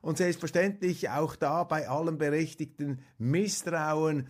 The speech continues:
Es geht eben darum, realistisch auf der Grundlage einer, äh, nüchternen Bewertung der Interessen hier, äh, die Sache in den Blick zu nehmen. Ich komme dann in der deutschen Ausgabe darauf noch, äh,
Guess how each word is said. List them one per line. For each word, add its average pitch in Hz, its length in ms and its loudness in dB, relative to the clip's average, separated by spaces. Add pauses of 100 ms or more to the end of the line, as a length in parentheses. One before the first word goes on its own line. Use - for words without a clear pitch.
(140)
Es 131 180 -6
geht 143 280 0
eben 123 260 -2
darum, 120 420 0
realistisch 120 1040 0
auf 113 240 -2
der 104 120 -2
Grundlage 98 680 -2 (420)
einer, 95 340 -4 (260)
äh, 85 200 -8
nüchternen 127 460 2
Bewertung 101 460 -4
der 95 120 -4
Interessen 92 540 -8
hier, 87 280 -6 (360)
äh, 85 200 -8
die 98 100 -8
Sache 78 460 -8 (340)
in 98 200 -4
den 98 140 -6
Blick 117 360 -6 (200)
zu 147 140 0
nehmen. 120 240 2
Ich 117 100 -4
komme 180 180 4
dann 202 140 4
in 185 100 4
der 165 80 2
deutschen 160 380 -2
Ausgabe 139 480 0
darauf 120 320 -2
noch, 117 300 -2
äh, 110 240 0